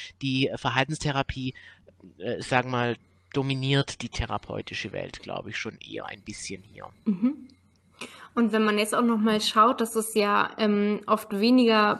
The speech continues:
Speaker 2: Plätze gibt, als vielleicht der Bedarf da ist und dadurch auch diese langen Wartezeiten, über die wir eben schon gesprochen haben, hätte ich denn überhaupt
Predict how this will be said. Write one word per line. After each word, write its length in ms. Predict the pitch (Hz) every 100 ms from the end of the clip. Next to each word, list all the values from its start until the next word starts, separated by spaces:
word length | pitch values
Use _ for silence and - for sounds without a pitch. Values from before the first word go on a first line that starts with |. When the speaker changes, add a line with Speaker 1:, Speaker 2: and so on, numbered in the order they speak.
| -
Speaker 2:
Plätze 480 | 220 262 - -
gibt, 240 | 233 269 -
als 180 | 208 -
vielleicht 300 | 202 196 202
der 80 |
Bedarf 480 | 190 185 190 254 277
da 240 | 269 262 -
ist 140 | 247
und 160 | 214 208
dadurch 280 | 190 202
auch 60 | 185
diese 200 | - 196
langen 280 | 190 185 180
Wartezeiten, 640 | 196 311 320 - 240 240
über 140 | 220 214
die 180 | 220
wir 100 | 208
eben 220 | - 214 220
schon 220 | 220 208
gesprochen 540 | 214 - 208 214 214
haben, 280 | 208 208 220 - - - -
hätte 240 | 208 208
ich 180 | 226 -
denn 160 | 233 190
überhaupt 680 | 190 202 202 226 220 -